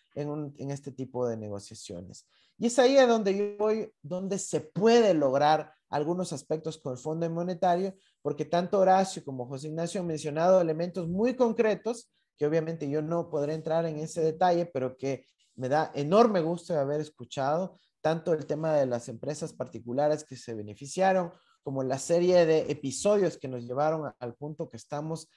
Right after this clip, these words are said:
ahora y la trascendencia de una transformación productiva para poder, digamos, desfinanciarizar no solo nuestra política económica y productiva, sino también nuestro relato y nuestro discurso. Pero mientras tanto quisiera enfocarme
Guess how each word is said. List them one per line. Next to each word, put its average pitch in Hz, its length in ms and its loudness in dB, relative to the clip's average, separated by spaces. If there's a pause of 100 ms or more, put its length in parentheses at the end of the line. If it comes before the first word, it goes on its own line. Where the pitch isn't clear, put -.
(200)
ahora 165 400 6
y 185 60 0
la 143 180 0
trascendencia 139 640 -6
de 131 100 -6
una 139 180 -6
transformación 123 680 -12
productiva 151 540 -4
para 123 240 -4
poder, 131 460 0 (280)
digamos, 135 400 -4
desfinanciarizar 165 1500 2 (260)
no 151 120 -6
solo 175 280 0
nuestra 143 400 -6
política 151 680 -2
económica 160 880 -4
y 147 120 -4
productiva, 208 760 -2 (120)
sino 220 280 4
también 190 300 4
nuestro 202 320 8
relato 165 500 8
y 156 40 -2
nuestro 139 320 -4
discurso. 120 640 -6 (320)
Pero 180 140 2
mientras 190 340 -2
tanto 226 280 2
quisiera 185 280 0
enfocarme 185 720 2